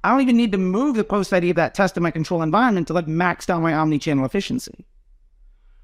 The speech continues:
But now that creative team is being evaluated on their hit rate of taking the extraordinarily specific creative brief of the business objective that needs to be solved for, and they can deliver hits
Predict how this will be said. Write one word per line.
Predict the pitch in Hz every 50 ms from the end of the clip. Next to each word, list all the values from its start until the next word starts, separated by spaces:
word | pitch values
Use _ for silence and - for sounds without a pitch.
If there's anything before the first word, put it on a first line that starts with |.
| - -
But | - 165 160 165
now | 180 202 233 262
that | 240 226 -
creative | - - 180 180 190 220 262 254 233 -
team | - - 202 180 170
is | 147
being | - 180 170 170
evaluated | 160 147 175 170 202 208 208 190 196 190 180 180 - - -
on | 175 196 214 226 226 220 175
their | 196 190 180 175 185
hit | - - 233 262 - -
rate | 165 147 139 123 117 - - - - - _ _ _ _ - _ _ _ _ _ _ -
of | 190 180 165
taking | - - 220 214 214 214 220 214 202 170 151 -
the | - 185 180 180 175 175 -
extraordinarily | - - - - - - - - 170 196 220 240 247 254 240 226 226 226 226 226 220 220 202
specific | - - - - - 190 - - - - - - 254 240 - - 208 180 - - -
creative | - - 180 196 190 180 180 151 123
brief | - 180 208 208 175 - -
of | 165 139
the | 156
business | 139 127 - - 208 220 202 - - 208 - -
objective | 175 151 127 - 196 165 - - - 160 131
that | 160 143
needs | 156 160 147 -
to | - 139
be | 135
solved | 123 - - 190 202 220 208 165 -
for, | - 139 123 - - - - _ _ _ _ _ _ _
and | - 170 185
they | 196 190
can | - 208 185
deliver | 170 185 180 185 220 208 226 202 165
hits | 147 165 214 208 160 120 - - - - -